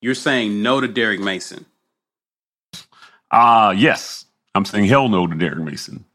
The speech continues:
Speaker 1: Okay, not just no.
Speaker 2: Yeah.
Speaker 1: I'm sorry.
Speaker 2: Yeah, he should stay away. He,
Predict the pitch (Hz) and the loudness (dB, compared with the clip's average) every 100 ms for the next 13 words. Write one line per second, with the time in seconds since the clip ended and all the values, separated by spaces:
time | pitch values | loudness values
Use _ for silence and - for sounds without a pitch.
0 | - 110 104 92 98 113 117 110 110 92 | -12 -10 -8 -8 -4 -4 -4 -8 -8 -6
1 | 82 90 - 104 87 80 87 73 - 104 | 0 0 0 -10 -8 -2 -2 -2 -6 2
2 | 147 151 135 - 127 107 95 78 76 78 | 4 4 2 2 2 4 4 2 0 0
3 | 143 | 2